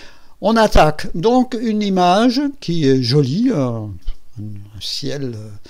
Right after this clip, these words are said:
euh, un ciel, euh, expressif, mais par contre, euh, tout ça c'est plombé. Alors comment faire ? Eh bien, j'ai essayé différentes méthodes.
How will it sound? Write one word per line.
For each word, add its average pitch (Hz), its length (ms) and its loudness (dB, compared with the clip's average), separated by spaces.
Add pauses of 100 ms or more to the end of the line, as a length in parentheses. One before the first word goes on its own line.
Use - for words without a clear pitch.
(680)
euh, 160 140 -14
un 104 220 -8
ciel, 123 560 -8
euh, 107 280 -10 (200)
expressif, - 840 0
mais 139 180 0
par - 280 -6
contre, 175 360 -4
euh, 104 160 -6 (540)
tout 156 140 -10
ça 151 180 -4
c'est - 140 -8
plombé. 123 380 -6
Alors 127 220 -6
comment 196 280 0
faire ? - 420 -10 (1160)
Eh 185 100 2
bien, 202 480 4
j'ai 165 640 2
essayé 156 400 0
différentes 151 500 0
méthodes. 190 680 2